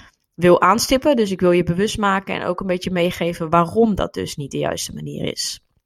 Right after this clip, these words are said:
Ja, wat is überhaupt een dieet, hè? Wat verstaan we onder een dieet? Er zijn natuurlijk zoveel soorten. En ik persoonlijk vind een dieet eigenlijk een patroon wat te veel beperkingen heeft. Een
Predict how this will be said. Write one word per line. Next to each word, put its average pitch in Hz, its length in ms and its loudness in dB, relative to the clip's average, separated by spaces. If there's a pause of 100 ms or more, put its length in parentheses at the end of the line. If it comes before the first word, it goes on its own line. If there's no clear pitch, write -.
(600)
Ja, 196 100 6
wat 226 200 6
is 302 220 2
überhaupt 220 800 2
een 196 540 -6
dieet, 185 540 -2
hè? 196 240 -4
Wat 180 180 -6
verstaan 208 400 0
we 175 100 -4
onder 151 240 -6
een 147 80 -8
dieet? 151 400 -6
Er - 80 -12
zijn 170 160 -2
natuurlijk 170 320 -10
zoveel 185 560 -4
soorten. 175 640 -2
En 170 320 -2 (360)
ik - 100 -18
persoonlijk 214 440 2
vind 214 180 0
een 202 120 -2
dieet 185 360 2
eigenlijk - 360 -2
een 170 100 -10
patroon 185 640 -2
wat 170 500 -2 (140)
te 185 180 -4
veel 175 380 0
beperkingen 202 640 0
heeft. 269 400 -2 (580)
Een 175 420 -4